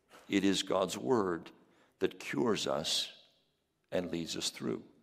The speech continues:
When we experience pain, we all tend to get a little desperate for relief. And we have a tendency to look to anything and everything that holds out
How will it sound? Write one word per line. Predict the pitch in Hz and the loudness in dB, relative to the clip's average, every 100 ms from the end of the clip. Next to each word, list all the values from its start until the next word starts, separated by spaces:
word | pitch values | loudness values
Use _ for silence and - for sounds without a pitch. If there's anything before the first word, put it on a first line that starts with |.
| _ _ _ _ _ _ _ - _ _ _ _ _ - - - - | _ _ _ _ _ _ _ -20 _ _ _ _ _ -20 -20 -20 -6
When | 90 | 0
we | 98 135 | 4 4
experience | - - 170 180 - - | 4 4 2 2 0 -4
pain, | - 156 107 98 98 - - - - - _ _ _ - | 0 2 4 2 -4 -12 -20 -20 -20 -20 _ _ _ -2
we | - | 4
all | 113 | 4
tend | 117 151 143 | 4 0 2
to | 135 | 4
get | 135 | 4
a | |
little | 127 123 | 6 2
desperate | 101 120 113 - - 98 - - _ | 4 6 6 4 2 2 0 -16 _
for | - 107 | -4 0
relief. | 92 104 117 87 - - - _ _ _ _ _ _ _ _ _ _ _ _ _ | 2 4 6 4 -2 -16 -20 _ _ _ _ _ _ _ _ _ _ _ _ _
And | - 92 | -2 2
we | |
have | 95 117 | 4 4
a | 120 | 2
tendency | 143 151 127 127 | 2 4 2 0
to | - 117 | -2 2
look | 131 - - | 2 2 2
to | 117 113 - - - - - _ | 2 2 -4 -20 -20 -20 -20 _
anything | 143 190 165 - 85 143 117 - _ _ _ 110 | 4 4 2 0 -4 -4 -10 -16 _ _ _ 0
and | 110 | 4
everything | 151 131 107 - 82 80 - - - | 4 4 2 2 -2 -2 -6 -14 -6
that | - 110 | -2 -2
holds | - 113 113 92 92 | -2 2 2 2 2
out | 92 87 | 2 0